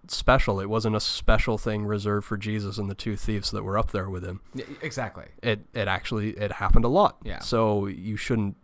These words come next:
Speaker 1: really base your faith on a capital punishment to begin with.
Speaker 2: Well, a couple
Speaker 1: And then think that Jesus is special just because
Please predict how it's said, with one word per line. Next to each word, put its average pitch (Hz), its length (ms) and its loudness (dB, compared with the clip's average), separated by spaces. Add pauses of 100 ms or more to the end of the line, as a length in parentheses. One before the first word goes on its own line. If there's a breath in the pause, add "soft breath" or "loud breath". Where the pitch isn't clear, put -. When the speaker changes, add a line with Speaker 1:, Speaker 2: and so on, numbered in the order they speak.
Speaker 1:
really 107 220 -2
base 104 400 -2
your 98 120 -6
faith 104 400 0
on 92 360 -4
a - 80 -6
capital 101 380 -4
punishment 107 480 0
to 104 80 -14
begin 98 300 -2
with. 87 260 -8 (540 loud breath)
Speaker 2:
Well, 190 180 -6
a - 60 -10
couple 240 260 2
Speaker 1:
And 117 80 6
then 113 160 4
think 120 320 4
that 104 120 -2
Jesus 104 360 -2
is 101 100 -6
special 110 380 0
just 101 320 -2
because 95 520 0